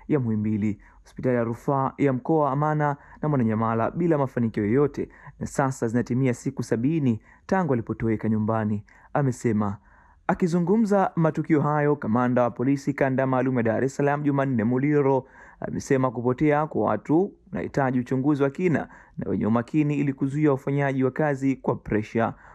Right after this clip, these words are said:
Watu wanapopotea kwa sababu mbalimbali ambazo zinahitaji uchunguzi kwa makini, la sivyo unaweza kufanya kwa presha ili kuwaridhisha watu na mwisho wa siku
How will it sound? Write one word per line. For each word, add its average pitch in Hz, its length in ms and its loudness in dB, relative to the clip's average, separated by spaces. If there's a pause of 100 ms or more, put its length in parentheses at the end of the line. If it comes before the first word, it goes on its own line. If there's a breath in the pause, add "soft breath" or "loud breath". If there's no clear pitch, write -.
(220 loud breath)
Watu 175 580 2
wanapopotea 131 720 0
kwa 120 140 -6
sababu 110 300 -2
mbalimbali 104 680 0 (260 loud breath)
ambazo 113 680 0
zinahitaji 120 560 0
uchunguzi 113 680 -2 (100)
kwa 156 140 0
makini, 104 680 -2 (320 loud breath)
la 151 160 2
sivyo 175 480 0
unaweza 113 400 0
kufanya - 440 -4 (140)
kwa 85 120 -4
presha 156 480 -2 (440 loud breath)
ili 180 320 2
kuwaridhisha 113 580 -2
watu 143 360 0
na - 80 -2
mwisho - 260 -8
wa - 60 -2
siku 147 500 0